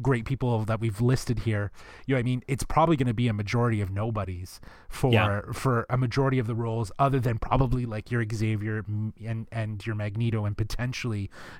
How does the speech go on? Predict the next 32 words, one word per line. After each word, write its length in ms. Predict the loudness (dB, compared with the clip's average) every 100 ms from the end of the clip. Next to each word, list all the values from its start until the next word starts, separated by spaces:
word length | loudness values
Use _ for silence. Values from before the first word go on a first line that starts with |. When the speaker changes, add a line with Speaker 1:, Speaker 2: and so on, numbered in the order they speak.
| 2
Speaker 1:
your 120 | 6
Wolverine, 680 | 6 6 6 6 6 4 2
right? 360 | 2 2 2
Like, 280 | 2 0 0 -6 -6
I 40 | 2
Speaker 2:
Right, 200 | 6 8
Speaker 1:
think 120 | 8
it's 100 | 6
Speaker 2:
yeah. 40 |
Speaker 1:
gonna 160 | 6 6
be 160 | 4 2
some 220 | 0 -2
fairly, 760 | -2 0 4 4 6 6 4 0 -8 -18 -10
you 120 | 0 2
know, 280 | 2 2 2
unknown 380 | 2 4 2 4
people 240 | 2 4
that 120 | 4
are 60 | 4
gonna 180 | 4 2
put 240 | 2 4
their 140 | 4 4
own 180 | 2
stamp 380 | 0 -2 -2 0
on 140 | 0 0
these 160 | 0
characters 500 | 2 4 4 4 2
and 140 | 2 2
not 200 | 2 4
be 140 | 2
tied 600 | 2 2 4 4 4 0
to, 480 | -4 0 2 2 0